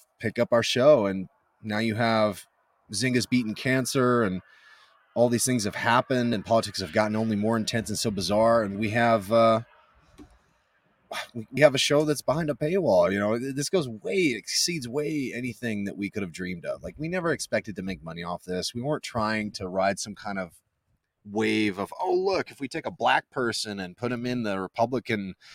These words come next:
tacosphere, suddenly we'll get rich," kind of mentality that some folks had. Like, we were doing this because we passionately believe these things, and because even if we could get, just get,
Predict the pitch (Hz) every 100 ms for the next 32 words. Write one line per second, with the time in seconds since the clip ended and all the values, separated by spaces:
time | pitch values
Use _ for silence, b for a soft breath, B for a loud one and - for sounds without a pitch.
0 | b b b b _ - - 160 123 -
1 | - 120 101 92 87 - 143 123 120 113
2 | 104 113 95 117 339 - - - - _
3 | - 120 95 101 92 110 107 104 92 87
4 | - 104 101 113 - 123 127 131 - b
5 | b b b b 135 131 196 226 170 190
6 | 185 156 - 131 139 139 135 139 147 147
7 | 135 120 110 110 147 127 107 107 104 120
8 | 117 113 110 117 120 143 139 123 107 101
9 | 107 110 110